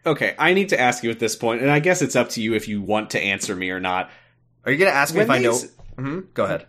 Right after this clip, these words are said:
Speaker 1: When they say that they are a basic slave race, are we talking like a Harry Potter house elf situation where they are
Speaker 2: I
Speaker 1: like, it is their natural way of life?
Speaker 2: I legitimately don't remember. I just remember in later episodes the Ood are revealed to be, like, really cool and peaceful.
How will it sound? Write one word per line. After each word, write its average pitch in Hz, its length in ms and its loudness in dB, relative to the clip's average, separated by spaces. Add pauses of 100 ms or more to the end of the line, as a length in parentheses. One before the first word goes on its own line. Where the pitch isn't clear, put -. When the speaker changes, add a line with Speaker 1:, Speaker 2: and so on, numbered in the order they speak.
Speaker 1:
When 175 200 2
they 233 180 4
say 180 260 6
that 156 160 4
they 139 160 6
are 131 140 4
a 123 100 0
basic 117 400 -2
slave 107 320 0
race, 107 220 2
are 208 180 6
we 254 140 -2
talking 147 380 4
like 117 200 0
a 113 60 2
Harry 110 320 0
Potter 104 280 0
house 98 360 -2
elf 90 220 -2
situation 95 680 -4
where 98 140 -2
they 98 240 2
are 113 40 4
Speaker 2:
I 127 200 6
Speaker 1:
like, 92 240 -2
it 113 160 0
is 104 160 -4
their 101 260 -2
natural 95 560 -4
way 90 200 -2
of 78 120 -8
life? 76 400 -8
Speaker 2:
I 147 140 4
legitimately 147 800 -2
don't 117 280 -2
remember. 123 640 -4
I 123 140 0
just - 540 -4
remember 123 480 -2
in 113 180 -6
later 110 320 -2
episodes 110 640 -6
the 113 200 -8
Ood 110 220 -8
are 110 80 -4
revealed 104 400 -8
to 101 80 -16
be, 101 120 -8
like, 98 180 -8
really 98 200 -10
cool 90 320 -10
and 82 120 -8
peaceful. - 580 -18